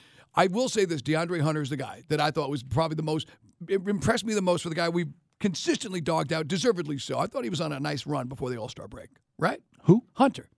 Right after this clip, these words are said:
Speaker 2: Oh,
Speaker 1: Deon-,
Speaker 2: oh.
Speaker 1: DeAndre Hunter.
Speaker 2: Oh, yeah, yeah. I'm sorry.
Speaker 1: If
Speaker 2: Yes.
Speaker 1: we were ever gonna
Speaker 2: Yes.
Speaker 1: get anywhere, that
Speaker 2: Well
Speaker 1: dude needs to be, look, if you ever got to, look, if the guy, what? See, that's the thing. Everyone says Trae needs another All-Star.
Speaker 2: Should be him.
Speaker 1: It should be DeAndre Hunter.
Speaker 2: Should
Speaker 1: It
Speaker 2: be him.
Speaker 1: ain't.
Speaker 2: Should be him. He, uh, he missed nineteen games. I get it, but you're right.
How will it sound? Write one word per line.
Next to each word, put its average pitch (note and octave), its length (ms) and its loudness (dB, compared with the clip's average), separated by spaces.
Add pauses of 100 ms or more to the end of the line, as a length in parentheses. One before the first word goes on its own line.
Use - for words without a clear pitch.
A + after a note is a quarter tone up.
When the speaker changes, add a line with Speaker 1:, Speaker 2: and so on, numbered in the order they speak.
(180)
Speaker 2:
Oh, B3+ 60 12
Speaker 1:
Deon-, C4+ 300 12
Speaker 2:
oh. A3 220 10
Speaker 1:
DeAndre A3+ 640 8
Hunter. G3+ 260 4
Speaker 2:
Oh, G#3+ 200 4
yeah, G3 200 0
yeah. F3+ 320 2
I'm F#3+ 80 4
sorry. - 380 2
Speaker 1:
If A#3+ 80 12
Speaker 2:
Yes. C#4 160 8
Speaker 1:
we A#3 40 8
were A#3+ 120 6
ever C#4+ 240 4
gonna A#3+ 220 2
Speaker 2:
Yes. D#4 200 12
Speaker 1:
get A#3 40 6
anywhere, A3 280 0
that A3 160 2
Speaker 2:
Well G4 160 8
Speaker 1:
dude A3 120 4
needs G#3+ 160 2
to A#3 60 -4
be, G3+ 220 -2 (180)
look, F4+ 140 2
if C#4+ 80 2
you G4+ 60 6
ever G4 140 2
got F#4+ 180 0
to, E4+ 80 0
look, - 400 -6
if F4 80 -4
the E4+ 40 -2
guy, F#4+ 180 2
what? F4 220 -2 (200)
See, D4+ 160 2
that's F#4 120 4
the F#4 60 0
thing. E4 300 0
Everyone D4+ 260 2
says D4+ 180 2
Trae A#3+ 240 4
needs A#3+ 200 2
another A#3 260 6
All-Star. C4 540 0 (220)
Speaker 2:
Should F3+ 200 4
be D#3+ 80 6
him. C#3+ 200 6
Speaker 1:
It F3 100 4
should - 260 8
be C4 160 2
DeAndre B3 520 2
Hunter. - 260 -2
Speaker 2:
Should F#3+ 100 2
Speaker 1:
It D3+ 60 8
Speaker 2:
be - 40 4
him. A3 120 2
Speaker 1:
ain't. - 140 -6 (220)
Speaker 2:
Should D#3+ 160 0
be D3+ 60 0
him. A#2 220 -2
He, G#3 300 4
uh, F#3+ 180 6
he E3+ 100 2
missed F3+ 200 -2
nineteen D#3+ 340 -2
games. C3+ 320 0
I C#3 60 2
get C3+ 240 2
it, B2 120 -2
but C#3+ 200 0
you're E3+ 160 8
right. A#2 200 0